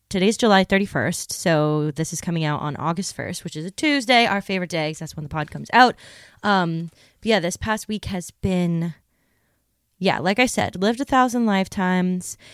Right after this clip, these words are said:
and this last week was proof to me that, like, anything can happen.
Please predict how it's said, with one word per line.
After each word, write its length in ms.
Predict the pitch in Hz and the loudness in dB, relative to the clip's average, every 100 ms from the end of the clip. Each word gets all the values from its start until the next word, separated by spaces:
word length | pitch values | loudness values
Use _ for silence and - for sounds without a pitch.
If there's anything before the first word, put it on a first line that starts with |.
| - - | -14 0
and 340 | 220 220 226 | 4 4 2
this 260 | 180 269 - | 2 2 4
last 260 | 415 415 | 2 2
week 240 | 403 415 - | 0 -2 0
was 160 | 320 | 0
proof 500 | - - 214 190 196 - | -2 -6 -2 0 -2 -4
to 160 | 233 | -2
me 480 | 226 220 220 226 226 | 0 0 0 0 0
that, 340 | 190 175 165 | 0 0 -2
like, 720 | 156 170 156 156 - - - - _ _ _ _ _ _ _ _ _ _ _ _ _ _ _ _ _ _ _ | -2 -2 0 -4 -8 -18 -20 -20 _ _ _ _ _ _ _ _ _ _ _ _ _ _ _ _ _ _ _
anything 520 | 220 240 330 - 349 | 2 4 2 0 -2
can 160 | 330 247 | 0 -2
happen. 680 | 156 165 156 - 190 226 | 0 0 -2 0 0 0